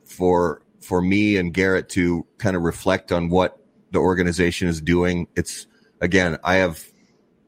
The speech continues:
there's been no official final decision made saying, "Absolutely not, I'm not going to support the P C A." It's just a pause to really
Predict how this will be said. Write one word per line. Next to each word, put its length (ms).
there's 320
been 300
no 320
official 760
final 400
decision 540
made 280
saying, 260
"Absolutely 640
not, 220
I'm 140
not 240
going 240
to 60
support 360
the 60
P 180
C 240
A." 180
It's 200
just 280
a 40
pause 680
to 440
really 460